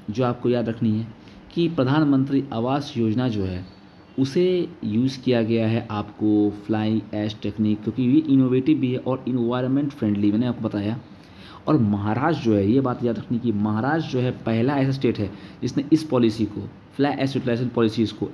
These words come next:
accept किया या adopt किया है। इसके लिए एक web portal भी है जिसको बताएगा आपको fly generation और utilization के बारे में,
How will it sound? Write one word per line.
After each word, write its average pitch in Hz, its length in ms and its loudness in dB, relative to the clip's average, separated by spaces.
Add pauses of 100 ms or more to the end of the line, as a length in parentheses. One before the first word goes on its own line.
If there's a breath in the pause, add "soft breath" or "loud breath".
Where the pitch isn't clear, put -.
accept - 340 -6
किया 104 120 -2
या 110 160 0
adopt 107 280 -2 (100)
किया 107 160 -6
है। 135 80 -6 (920 loud breath)
इसके 160 240 2
लिए 185 180 0
एक 156 120 -2
web 135 240 0
portal 123 280 2
भी 127 140 4
है 123 140 -2
जिसको 123 640 2
बताएगा 123 460 -2
आपको 117 180 -4
fly 120 280 0
generation 117 380 0
और 113 160 0
utilization 110 380 0
के 113 100 -2
बारे 107 160 0
में, 110 140 0